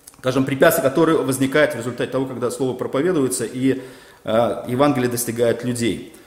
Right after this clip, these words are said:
И Павел дальше в восемнадцатом стихе говорит следующее: «Ибо слово о кресте для погибающих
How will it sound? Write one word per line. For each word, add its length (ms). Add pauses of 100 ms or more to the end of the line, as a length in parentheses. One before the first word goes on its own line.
(800)
И 60
Павел 300
дальше 240
в 20
восемнадцатом 420
стихе 220
говорит 180
следующее: 420
«Ибо 180
слово 400
о 100
кресте 800 (160)
для 240
погибающих 880